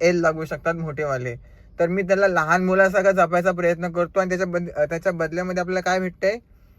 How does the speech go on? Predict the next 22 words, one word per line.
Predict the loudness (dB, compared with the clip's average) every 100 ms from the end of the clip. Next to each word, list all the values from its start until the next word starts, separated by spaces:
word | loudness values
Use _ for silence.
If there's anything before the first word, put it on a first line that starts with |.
| -20 -8
ही | -4
फालतूगिरी. | 2 2 2 -4 -4 -4 -8 -16 -20 -20 -20 -20 -20 -20 -20 -20 -6
ठीक | 0
आहे, | 0 0 -8 -6 -4
हे |
तुम्ही | 0 2
वाचा | 4 4 4
व्हिडिओ | 2 4
पॉज | 4 2 0
करून, | -2 -2 -2
एवढंच | -2 -2 -2
हे | -6 -2 2
आहे. | 2 0 -6 -20 -20 -20 -20 -20 -20 -20 -20 -20 -20 -20 -20 -20 -20 -20 -20 -10 0
हे | 4
बघा, | 4 2 -6 -16 -20 -20 -20 -20 -12
स्मित | -2 2
भावाला | 4 4 4 4
पण | 2
सेम | 0 0 4
आले | 2 2
चेतावनी. | 0 0 2 0 -2 -8 -12 -16 -18 -18 -20 -20 -20 -20 -20 -20 -20 -20 -20 -20 -20 -20 -20 -20 -20
अ, | -6